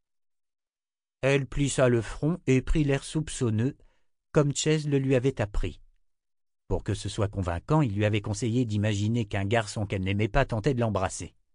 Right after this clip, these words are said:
Et pourquoi ça ? » lança-t-elle, pleine d'assurance. «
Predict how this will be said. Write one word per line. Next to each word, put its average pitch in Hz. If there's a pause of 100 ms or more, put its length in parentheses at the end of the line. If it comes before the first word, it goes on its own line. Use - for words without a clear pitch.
(440)
Et 247
pourquoi 185
ça ? » 170 (1000)
lança-t-elle, 101
pleine 104
d'assurance. « 101